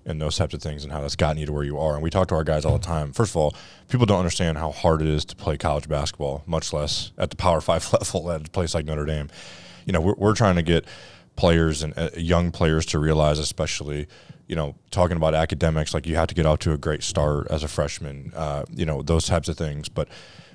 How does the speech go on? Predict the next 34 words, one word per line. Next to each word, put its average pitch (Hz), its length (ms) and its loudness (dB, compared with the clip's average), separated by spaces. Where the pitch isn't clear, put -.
we, 107 120 2
we 107 180 4
ask 123 180 6
our 95 100 6
players 95 320 4
to 82 60 0
talk 87 200 2
to 87 60 0
our 78 60 2
players 85 240 4
all 78 120 4
the 76 60 -4
time 90 160 2
about, 76 260 0
"Hey, 98 120 6
are 85 160 6
the 87 120 6
habits 104 460 4
you 87 100 2
have 85 220 4
today 78 500 4
on 82 200 2
par 87 320 4
with 82 140 0
the 78 60 -4
dreams 80 340 -4
you 76 60 -6
have 78 180 0
for 76 100 -6
tomorrow?" 67 400 -10
Right? 78 320 -2
And 82 140 -6
I 82 60 -4
think 87 260 -2